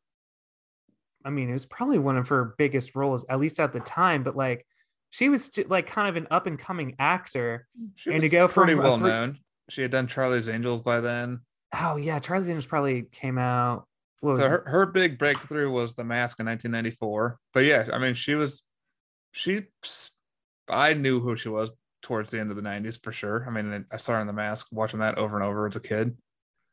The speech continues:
Speaker 1: Yeah, so I guess more or less, like, she was just kind of like, she would have been on the rise for a while and then just, like,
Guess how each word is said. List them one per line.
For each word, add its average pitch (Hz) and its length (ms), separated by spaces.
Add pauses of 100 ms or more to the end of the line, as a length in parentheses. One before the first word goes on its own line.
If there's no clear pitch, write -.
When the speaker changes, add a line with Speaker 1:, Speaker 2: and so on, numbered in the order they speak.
(140)
Speaker 1:
Yeah, 175 320
so 190 180
I 190 100
guess 208 260
more 170 460
or 123 80
less, 147 300
like, 143 140
she 175 180
was 170 120
just 156 200
kind 160 220
of 143 120
like, 135 320 (720)
she 202 220
would 220 120
have 196 140
been 196 120
on 190 160
the 165 80
rise 151 480
for 147 220
a 139 60
while 135 600
and 135 180
then 139 180
just, 127 200
like, 123 240